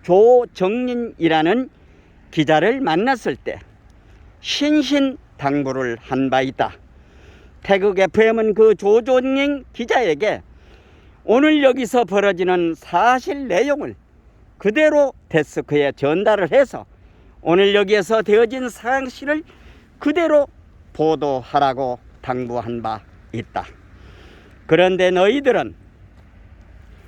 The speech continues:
사실 보도를 하지 않고 왜곡 보도로 너희들에게, 그러니까 저 좌불 복세 정권에게 불리한 것은 편집을 해서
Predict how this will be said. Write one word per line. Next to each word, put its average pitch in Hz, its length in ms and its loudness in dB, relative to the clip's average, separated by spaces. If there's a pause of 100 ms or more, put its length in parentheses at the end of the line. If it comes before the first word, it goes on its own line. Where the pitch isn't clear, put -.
(100)
사실 254 640 -2
보도를 226 460 -2
하지 156 320 -8
않고 120 360 -12 (720)
왜곡 220 560 2
보도로 127 380 -6 (960)
너희들에게, 233 800 2 (560)
그러니까 233 460 2 (1000)
저 233 400 4
좌불 202 480 2
복세 180 440 -4
정권에게 165 720 -4 (1800)
불리한 262 680 0
것은 208 500 0 (140)
편집을 302 680 0
해서 180 300 -4